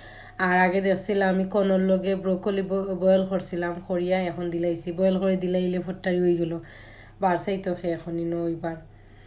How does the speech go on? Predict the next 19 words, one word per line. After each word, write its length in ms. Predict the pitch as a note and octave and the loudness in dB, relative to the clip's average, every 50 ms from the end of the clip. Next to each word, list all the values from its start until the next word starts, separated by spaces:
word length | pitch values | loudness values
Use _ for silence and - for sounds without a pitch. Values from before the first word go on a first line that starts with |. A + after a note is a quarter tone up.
| - - - - - - - - - | -20 -20 -20 -20 -20 -20 -20 -14 -6
তো 140 | - F#3+ F3+ | -2 0 0
ওগুন, 260 | F3 E3+ F#3+ F#3 F#3+ | 0 0 0 -2 -2
উম, 380 | F#3+ F#3+ A3+ G#3+ F#3+ F#3 F#3 F3 | -4 -4 -6 -8 -8 -6 -6 -4
লাড়িয়া 380 | G3 F#3+ F#3+ F3+ F3 F3+ F3+ F3+ | -2 0 0 2 2 2 2 2
উড়িয়া 200 | F3 F3+ F#3 F#3 F3+ | 2 4 4 2 2
একটু 240 | F3+ - - G3+ | 0 -2 -6 -6
সফট 400 | F#3+ G3 - F#3+ F3+ F3 - - | -4 -2 0 0 0 0 0 0
আর 140 | G3 F#3 F#3 | 0 2 2
বারসাইমু, 640 | F3 F3+ F3 E3+ D#3+ - F#3 F3 E3 E3+ F3+ G3 G#3+ - - - | 2 0 0 -2 -2 -2 -2 -2 -2 -2 -4 -6 -8 -12 -12 -10
একবারে 360 | G3 G3 F#3 - - G#3+ A#3 | -10 -8 -2 4 6 6 6
নরম 300 | B3 B3 A#3 G#3+ F#3+ F#3+ | 6 6 4 4 4 2
করতাম 360 | F#3 G#3 G#3+ - - F#3 E3 E3+ | 2 0 -2 -2 0 -2 0 0
না, 120 | E3+ E3 | 0 -2
একটু 240 | E3 D#3 D#3 - F#3 | -2 -4 -6 -8 -8
ক্রাঞ্চি 420 | - - F#3+ F#3 F3+ F3 - G3+ | -4 -2 -2 0 -2 -2 -4 -2
থাকলে 280 | F#3+ G3 F3+ F3 F3+ F3 | 0 0 0 0 -2 -2
মজা 280 | F3+ F3+ F3 D#3+ E3 | -2 -2 -2 -2 -2
লাগে, 300 | E3 F3 E3+ D#3+ E3 E3 | -2 -2 -2 -2 -4 -4
ও 180 | E3 E3 F3 | -4 -4 -4